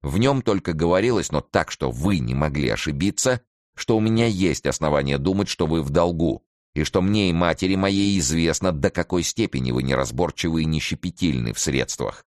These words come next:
какими достаете деньги, когда они вам нужны. Вы при этом вспомнили бы визит французского стряпчего и догадались бы, на что я намекаю. Если бы вы продолжали читать с интересом и после того, вы дошли бы до предложения, которое я хотела вам сделать.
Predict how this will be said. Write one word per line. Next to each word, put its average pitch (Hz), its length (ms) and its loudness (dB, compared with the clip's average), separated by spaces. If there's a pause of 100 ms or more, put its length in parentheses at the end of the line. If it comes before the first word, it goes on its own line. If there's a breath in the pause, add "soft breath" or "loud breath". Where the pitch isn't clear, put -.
(140)
какими 73 320 -4
достаете 69 600 -2
деньги, 71 500 0
когда 62 320 -2
они 58 160 -2
вам 58 240 0
нужны. 76 540 -2 (920)
Вы 120 200 2
при 131 140 0
этом 117 220 2
вспомнили 120 540 0
бы 101 160 0
визит 98 340 0
французского 95 560 0
стряпчего 92 560 -2
и 67 60 0
догадались 78 500 0
бы, 67 100 -2
на 65 120 0
что - 180 -2
я 64 80 0
намекаю. 62 560 -2 (420)
Если 95 280 0
бы 95 120 2
вы 95 120 2
продолжали 82 540 0
читать - 360 -2
с - 80 -4
интересом 92 600 0
и 62 40 -4
после 69 380 -2
того, 69 360 0
вы 117 160 0
дошли 101 360 0
бы 65 120 -2
до 76 240 0
предложения, 76 680 -2
которое 76 360 -2
я 73 220 0
хотела 76 380 -2
вам 85 200 0
сделать. 87 460 0